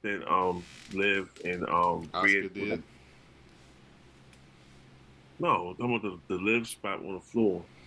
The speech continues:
Speaker 2: Yeah, where they, uh, she did the hip attack on Sonya
Speaker 1: Yeah.
Speaker 2: Deville,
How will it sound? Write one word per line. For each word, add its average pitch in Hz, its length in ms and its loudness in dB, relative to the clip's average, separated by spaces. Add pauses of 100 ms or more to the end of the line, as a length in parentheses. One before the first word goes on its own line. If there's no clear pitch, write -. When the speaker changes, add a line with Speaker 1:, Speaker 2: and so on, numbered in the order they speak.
(280)
Speaker 2:
Yeah, 117 280 2
where 101 200 2
they, 98 260 2
uh, 92 260 0
she 104 180 4
did 101 180 4
the 90 100 -2
hip 107 200 0
attack 113 400 2 (260)
on 87 260 -8
Sonya 104 280 2 (100)
Speaker 1:
Yeah. 95 80 2
Speaker 2:
Deville, 110 340 0